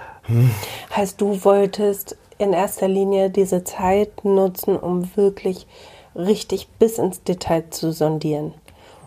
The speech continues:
Speaker 2: und in alle Ecken gucken und, ne, also
Speaker 1: Die
Speaker 2: schon
Speaker 1: Erfahrung, also ich kann ja mal, also vielleicht ist das auch, ähm,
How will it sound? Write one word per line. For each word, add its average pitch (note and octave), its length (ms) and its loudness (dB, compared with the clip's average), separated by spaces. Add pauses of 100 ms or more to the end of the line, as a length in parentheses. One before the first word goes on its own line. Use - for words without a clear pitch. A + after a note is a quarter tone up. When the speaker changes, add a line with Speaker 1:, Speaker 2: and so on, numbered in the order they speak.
Speaker 2:
und F#3 300 2 (400)
in G3+ 180 4 (140)
alle - 300 2
Ecken F3 280 -6 (120)
gucken - 480 -6
und, F3+ 380 0
ne, C#4 320 2
also F#3 340 0 (460)
Speaker 1:
Die A2+ 60 2
Speaker 2:
schon G2+ 160 6
Speaker 1:
Erfahrung, A2+ 480 4
also A2+ 200 4
ich - 140 -2
kann A2+ 180 2
ja B2+ 120 6
mal, A#2 500 4
also G#2+ 300 2
vielleicht G#2 380 0
ist - 140 -4
das - 140 -2
auch, - 280 -2
ähm, G#2 460 2